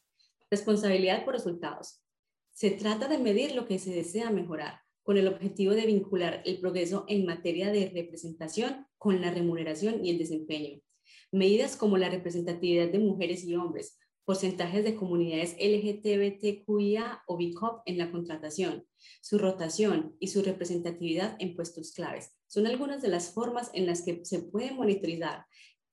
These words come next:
Debemos evaluar y abordar la equidad salarial de género y raza, utilizando estas métricas para asegurarnos de que estamos tomando decisiones basadas en datos reales.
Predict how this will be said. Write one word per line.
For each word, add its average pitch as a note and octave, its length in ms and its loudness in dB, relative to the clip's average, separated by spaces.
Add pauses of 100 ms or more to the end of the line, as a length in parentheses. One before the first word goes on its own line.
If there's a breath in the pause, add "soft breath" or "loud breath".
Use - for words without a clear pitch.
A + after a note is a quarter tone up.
Debemos A3 540 4
evaluar G3 500 0
y G3 60 0
abordar F3 560 -2
la G3+ 240 -2
equidad F3 400 -2
salarial E3+ 480 2
de F3 80 -2
género A3 460 -2
y F3 80 -4
raza, - 480 -8
utilizando F#3+ 560 2
estas G3 320 0
métricas E3+ 580 -6 (300 loud breath)
para F3 160 -2
asegurarnos E3+ 840 -2 (100)
de E3+ 140 -2
que F3+ 80 0
estamos F#3+ 540 0 (260)
tomando F3 400 0
decisiones G3+ 640 -2
basadas G3 500 -4
en E3+ 160 0
datos D3+ 280 -6
reales. - 560 -14